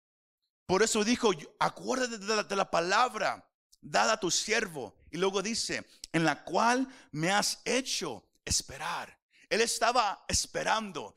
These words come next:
Él estaba, eh, ahí, ahí agarrándose de esa palabra. Él no sabía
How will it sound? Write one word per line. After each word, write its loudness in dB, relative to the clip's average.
Él 2
estaba, 2
eh, -4
ahí, 2
ahí 2
agarrándose 0
de -2
esa 2
palabra. -2
Él 2
no 2
sabía 2